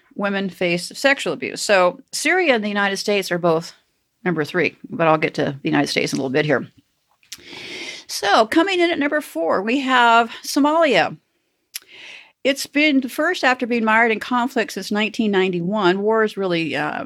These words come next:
we, we've been in conflict for so long that, um, it's, you know, some of these company, countries have started to get themselves out of poverty, but what happens is, is that the elites and the people that are running the war machines go in there and then they stay there because they wanna strip their,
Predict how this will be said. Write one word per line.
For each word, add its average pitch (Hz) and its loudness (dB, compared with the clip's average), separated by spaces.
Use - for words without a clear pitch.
we, 202 -6
we've 311 -4
been 285 0
in 190 2
conflict 180 0
for 170 -6
so 170 0
long 160 4
that, 143 2
um, 113 -4
it's, - -2
you 294 2
know, 254 4
some 339 4
of 370 -2
these 320 -4
company, 269 -2
countries 247 0
have 220 -2
started 214 2
to 214 -2
get 220 2
themselves 202 0
out 180 2
of 160 -2
poverty, 214 0
but 175 -2
what 202 2
happens 214 0
is, 185 -2
is 180 -4
that 170 0
the 190 0
elites 190 -2
and 180 0
the 165 -2
people 180 -4
that 160 -2
are 165 -2
running 180 0
the 160 0
war 208 2
machines 175 -2
go 185 2
in 165 2
there 160 2
and 170 2
then 170 4
they 247 2
stay 349 0
there 226 4
because 196 0
they 202 2
wanna 185 2
strip 226 0
their, 165 -2